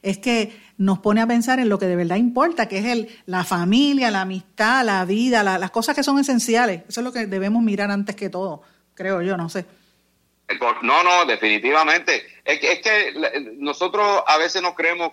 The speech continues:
Speaker 2: en lo que es, eh, la existencia eterna, y la verdad que la vida es muy limitada. Lo que no debemos de perder de perspectiva es de que mañana,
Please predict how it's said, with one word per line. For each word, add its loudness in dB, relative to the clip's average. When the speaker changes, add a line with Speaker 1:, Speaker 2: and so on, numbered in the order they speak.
Speaker 2:
en -6
lo -6
que 0
es, -8
eh, 2
la 0
existencia -2
eterna, -4
y -6
la 2
verdad -2
que 0
la 2
vida -4
es -6
muy -10
limitada. -2
Lo -2
que -2
no 2
debemos -2
de -2
perder -2
de 0
perspectiva -2
es -4
de -4
que -4
mañana, -2